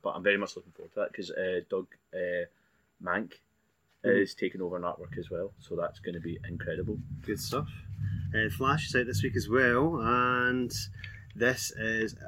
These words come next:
Speaker 2: Scott Collins is back. Uh, well, he's actually been on for
Speaker 1: I
Speaker 2: a
Speaker 1: think
Speaker 2: while
Speaker 1: he's,
Speaker 2: now.
Speaker 1: I think he's, I think he, you need to put him as a regular artist on it
Speaker 2: Yeah.
Speaker 1: now. Him and, him and Howard Porter
Speaker 2: Porter
Speaker 1: is
Speaker 2: have been kinda, like,
Speaker 1: which is,
Speaker 2: rotating.
Speaker 1: which is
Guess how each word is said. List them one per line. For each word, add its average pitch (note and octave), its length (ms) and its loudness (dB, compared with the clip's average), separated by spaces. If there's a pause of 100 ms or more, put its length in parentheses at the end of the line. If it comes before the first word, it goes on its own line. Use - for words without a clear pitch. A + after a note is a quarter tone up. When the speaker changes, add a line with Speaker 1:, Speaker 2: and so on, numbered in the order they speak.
Speaker 2:
Scott B2+ 280 0
Collins B2 320 -2
is A#2 100 -6
back. A#2 260 -2 (140)
Uh, G#2+ 260 -2 (540)
well, A2+ 120 -6
he's C#3+ 140 2
actually G3+ 260 -2
been A3+ 80 -4
on B3 80 -2
for G2+ 120 4
Speaker 1:
I D#3 40 12
Speaker 2:
a - 20 10
Speaker 1:
think D#3+ 160 12
Speaker 2:
while F#3+ 100 10
Speaker 1:
he's, - 100 8
Speaker 2:
now. A#2+ 220 12
Speaker 1:
I B2+ 40 12
think D3 140 12
he's, D3+ 240 4
I A2 180 10
think C3+ 180 2
he, C#3 80 -2
you A2 380 0
need A2 220 2
to - 60 -8
put G#2+ 180 6
him G2 60 -4
as F#2+ 100 0
a F#2+ 60 4
regular F#2 380 6
artist F#2 300 0
on A2 100 2
it A#2+ 40 6
Speaker 2:
Yeah. G#2+ 220 10
Speaker 1:
now. G#2 80 8
Him A2+ 100 10
and, A#2 200 4 (100)
him A#2 140 6
and A#2 220 2 (160)
Howard G2+ 380 6 (140)
Porter G#2 280 6
Speaker 2:
Porter G#2+ 60 2 (100)
Speaker 1:
is B2+ 40 6
Speaker 2:
have A2+ 140 0
been G#2+ 140 -2
kinda, A2 220 -2
like, G#2+ 120 -4 (540)
Speaker 1:
which A#2 160 6
is, E3 80 2
Speaker 2:
rotating. D3 240 0
Speaker 1:
which D#3+ 160 -2
is E3+ 180 -2